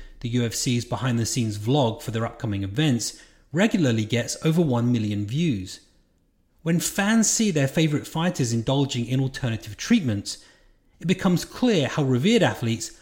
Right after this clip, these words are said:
might pioneer population trends in alternative medicines.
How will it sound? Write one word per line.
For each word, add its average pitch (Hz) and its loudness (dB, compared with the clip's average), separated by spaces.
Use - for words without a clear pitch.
might 135 -2
pioneer 127 0
population - -6
trends 117 -2
in 165 0
alternative 107 -4
medicines. 113 -4